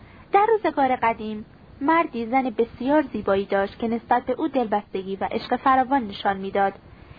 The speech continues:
و حاضر نبود که لحظه‌ای او را تنها بگذارد. روزی برای انجام کار مهمی از منزل بیرون رفت و به مغازه‌ای رسید که در آنجا پرندگان گوناگون به فروش می‌رفت.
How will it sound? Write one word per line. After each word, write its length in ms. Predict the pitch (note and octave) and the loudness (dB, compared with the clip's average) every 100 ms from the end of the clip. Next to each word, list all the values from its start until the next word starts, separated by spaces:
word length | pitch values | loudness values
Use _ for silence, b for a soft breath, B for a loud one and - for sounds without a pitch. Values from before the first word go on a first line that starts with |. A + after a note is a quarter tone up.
| B A#3+ | B -2
و 80 | |
حاضر 280 | G#3+ A#3 D4+ | -2 0 0
نبود 320 | D4+ D4+ D4+ | 0 0 -2
که 100 | - | -2
لحظه‌ای 400 | B3+ B3 - E4+ | 0 -2 -2 -6
او 120 | - G#3+ | -2 -2
را 120 | G#3 | -2
تنها 380 | - B3 - B3+ | -2 -2 -2 -2
بگذارد. 600 | G3 G3 G3 F#3+ F#3+ F#3+ - - - - - - - B - | -2 -2 0 0 0 -4 -12 -20 -20 -20 -20 -20 -20 B 2
روزی 300 | A4 A#4 G4 | 4 4 2
برای 360 | C4+ G#3+ G3 G3 | 2 0 -4 -6
انجام 440 | C#4 D4 F4+ F#4 | -6 0 0 0
کار 300 | D#4 B3 G#3 | 0 0 0
مهمی 460 | F#3+ G3+ C#4 D4 - | -4 -4 -4 -2 -2
از 180 | B3 A3 | -2 0
منزل 360 | G#3 G3+ G#3 | -2 0 -2
بیرون 360 | G3+ A#3 B3 G#3 | -2 -2 0 0
رفت 300 | F#3+ G3 - - - B B G#3 | 0 0 -4 -20 -20 B B 0
و 100 | G#3+ | 0
به 80 | |
مغازه‌ای 500 | A3 A3+ A#3 A3 F4+ | 0 0 -2 -2 -2
رسید 380 | F4+ D#4 - B3+ | -2 -4 -4 -4
که 100 | A#3+ | -2
در 200 | G#3 G3 | 0 0
آنجا 360 | G3 G#3 B3 B3 B B - | -2 2 2 2 B B 0
پرندگان 540 | C#4+ D4 C#4 D4 F#4 G4+ C4 | 2 2 0 -2 -2 -2 -2
گوناگون 440 | A3 G3+ G3+ G3+ | -2 -2 -4 -4
به 80 | A3+ | -2
فروش 440 | - C4+ C4+ - | 0 0 0 -2
می‌رفت. 420 | G3+ F#3+ F#3+ - | -2 0 -2 -4